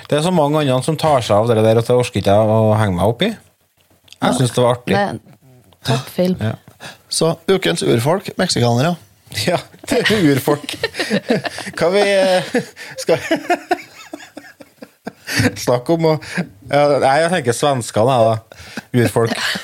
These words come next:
Speaker 1: De fortjener en klapp på skuldra for billig øl og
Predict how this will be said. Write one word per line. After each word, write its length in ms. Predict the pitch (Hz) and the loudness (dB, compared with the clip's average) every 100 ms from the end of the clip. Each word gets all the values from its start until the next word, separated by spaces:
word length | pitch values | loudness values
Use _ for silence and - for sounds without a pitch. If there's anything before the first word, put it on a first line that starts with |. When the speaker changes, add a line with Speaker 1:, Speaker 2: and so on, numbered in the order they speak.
| - 202 - | -12 -14 -8
Speaker 1:
De 580 | 202 208 190 120 127 127 | 0 2 4 2 2 0
fortjener 400 | 131 135 113 110 | 0 0 2 2
en 80 | 117 | 0
klapp 180 | 117 113 | -2 -2
på 80 | 117 | 0
skuldra 320 | 120 101 104 | 2 2 2
for 200 | 107 120 113 | 2 0 2
billig 320 | 117 101 104 | 2 4 4
øl 260 | 104 110 113 | 4 4 4
og 280 | 110 113 | 4 2